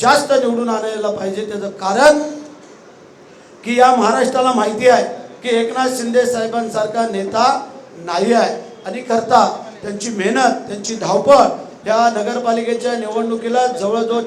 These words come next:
छप्पन सभा घेतल्या त्या, त्यांनी, आणि आपल्याला कल्पना आहे जवळजवळ साठ ते पासष्ट नगरपालिका हे आपल्याकडं निवडून आलेले आहेत. आणि म्हणून करता मगाशी सांगितलं की ह्याने ही महानगरपालिका आमच्या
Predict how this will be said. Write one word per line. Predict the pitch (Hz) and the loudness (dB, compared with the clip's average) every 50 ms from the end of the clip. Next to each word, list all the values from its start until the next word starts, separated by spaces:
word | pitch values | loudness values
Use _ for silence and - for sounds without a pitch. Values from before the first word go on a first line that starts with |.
| - | -4
छप्पन | - 180 - - - 240 233 226 | -6 -6 -8 -8 -8 -8 -8 -6
सभा | 208 202 202 220 208 | -6 -6 -4 -4 -6
घेतल्या | - 202 196 214 220 | -6 -8 -10 -10 -10
त्या, | 220 214 208 202 208 202 196 - - | -10 -8 -10 -10 -10 -10 -12 -12 -8
त्यांनी, | 190 196 202 226 208 190 208 - - - - - - - - | -6 -6 -4 -4 -4 -6 -8 -10 -14 -18 -20 -20 -20 -16 -10
आणि | 190 196 | -6 -6
आपल्याला | 202 196 - 208 208 202 | -6 -4 -4 -2 -2 -2
कल्पना | 202 196 202 190 190 - 214 220 233 | -2 -4 -6 -8 -8 -6 -6 -4 -4
आहे | 240 240 - | -4 -6 -6
जवळजवळ | 208 208 208 214 214 226 220 | -4 -4 -4 -2 -2 -4 -4
साठ | 214 214 - - 190 196 196 - - | -6 -8 -8 -6 -6 -6 -6 -8 -10
ते | 220 | -12
पासष्ट | 214 214 - 208 190 165 - 233 254 240 226 - 262 233 - - - - - - - - - - - 175 | -12 -12 -10 -10 -10 -6 -2 0 0 2 2 2 0 0 0 -2 -6 -10 -14 -18 -20 -20 -20 -18 -10 -6
नगरपालिका | 185 196 240 262 254 - - 233 220 220 226 214 220 202 - - - - - - - - - - | -4 0 2 2 2 4 4 2 2 2 0 0 0 0 0 -2 -4 -8 -14 -18 -20 -20 -8 -4
हे | 190 | -2
आपल्याकडं | 214 - - - - 208 202 208 208 220 247 277 269 - - - - - - - - 165 | 0 0 -2 -2 -2 -2 -2 -2 0 0 0 0 -2 -4 -8 -12 -16 -18 -20 -20 -14 -10
निवडून | 170 170 185 190 208 196 | -6 -6 -4 -2 -2 -2
आलेले | 185 180 180 185 180 180 180 | -2 -2 -2 -2 -2 -2 -2
आहेत. | 175 156 160 - - - - - - - - | -4 -4 -6 -10 -14 -18 -20 -20 -18 -14 -12
आणि | 180 190 | -10 -10
म्हणून | 190 175 185 240 254 254 | -8 -8 -8 -8 -8 -4
करता | 247 226 226 214 226 214 196 185 - - - - - - - - - | -4 -2 -2 -2 -2 -2 -4 -4 -6 -10 -14 -18 -18 -20 -20 -18 -16
मगाशी | 185 185 214 220 220 208 220 214 | -12 -6 -4 -4 -4 -4 -6 -6
सांगितलं | - 208 196 - 208 220 - - - 233 226 208 196 - - - - - - - - | -4 -6 -6 -4 -4 -2 -2 -2 -2 -2 -2 -2 -2 -4 -6 -10 -14 -18 -20 -14 -8
की | 208 | -4
ह्याने | 202 202 190 190 220 240 240 240 233 233 226 - - - - - - - 226 | -2 0 0 0 0 -2 -4 -4 -6 -8 -10 -12 -16 -20 -20 -20 -16 -12 -10
ही | 226 | -8
महानगरपालिका | 220 202 185 202 220 226 220 214 226 226 226 226 220 214 214 226 220 220 240 240 | -6 -4 -2 -2 -2 -2 -2 -4 -4 -4 -4 -4 -4 -4 -2 -2 -2 -2 -2 -2
आमच्या | 240 233 226 214 220 214 226 226 226 220 | 0 0 -2 -2 -6 -6 -6 -4 -2 -2